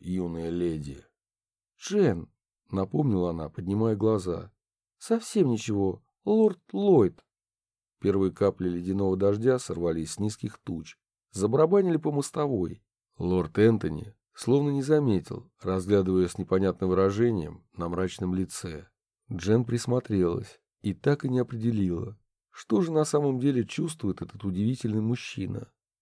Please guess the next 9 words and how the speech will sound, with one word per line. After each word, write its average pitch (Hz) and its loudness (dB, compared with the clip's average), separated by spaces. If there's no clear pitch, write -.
Слишком 165 -6
много 156 -2
всего. 87 -6
«В - -20
чём - -6
твой 95 0
дар?» 82 -4
Джен 104 0
растерялась. 107 -4